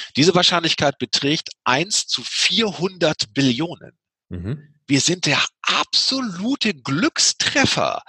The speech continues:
Speaker 1: der
Speaker 2: Ja.
Speaker 1: Evolution.
Speaker 2: Da bin ich völlig bei dir. Da bin ich
Speaker 1: Bam!
Speaker 2: völlig, <laughs> da bin ich sogar völlig bei dir. Aber
Speaker 1: Hallo!
Speaker 2: macht es in dem Moment nicht viel mehr Sinn? Du hast ja gerade davon gesprochen, wir, wir haben im Grunde genommen haben wir ein Geschenk bekommen. Oder wir sind ein Geschenk, wie auch immer.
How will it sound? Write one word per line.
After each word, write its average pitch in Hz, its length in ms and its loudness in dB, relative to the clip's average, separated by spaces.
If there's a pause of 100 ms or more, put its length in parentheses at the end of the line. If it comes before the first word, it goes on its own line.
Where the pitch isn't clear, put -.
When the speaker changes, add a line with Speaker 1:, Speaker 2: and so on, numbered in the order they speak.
(300)
Speaker 1:
der 165 120 2
Speaker 2:
Ja. 110 80 0
Speaker 1:
Evolution. 139 800 -2 (240)
Speaker 2:
Da 208 100 0
bin 185 180 2
ich 143 140 -2
völlig 147 300 0
bei 196 200 -2
dir. 95 400 -8
Da 151 100 0
bin 160 140 0
ich 226 80 4
Speaker 1:
Bam! 285 760 0 (180)
Speaker 2:
völlig, - 260 -4 (100)
<laughs> - 100 -20
da 175 100 0
bin 180 140 2
ich 165 60 0
sogar 156 240 0
völlig 226 380 -4
bei 110 180 -2
dir. 123 140 -6 (240)
Aber 175 320 4
Speaker 1:
Hallo! 339 640 2
Speaker 2:
macht 190 200 0
es 185 120 -4
in 151 160 2
dem 196 160 2
Moment 175 320 0
nicht 151 240 -4
viel 214 180 0
mehr 208 180 2
Sinn? 165 160 2
Du 143 60 2
hast 165 140 2
ja 160 40 -2
gerade 190 300 0
davon 165 280 0
gesprochen, 156 460 -2
wir, 147 120 2 (120)
wir 139 140 0
haben 156 180 -2
im 135 120 -4
Grunde 156 160 2
genommen 135 240 2
haben 139 100 0
wir - 100 -2
ein 123 140 0
Geschenk 143 380 0
bekommen. - 460 -4
Oder 147 280 4
wir 143 80 6
sind 160 280 4
ein 139 80 0
Geschenk, 107 400 -4
wie 165 160 0
auch 151 180 0
immer. 156 340 2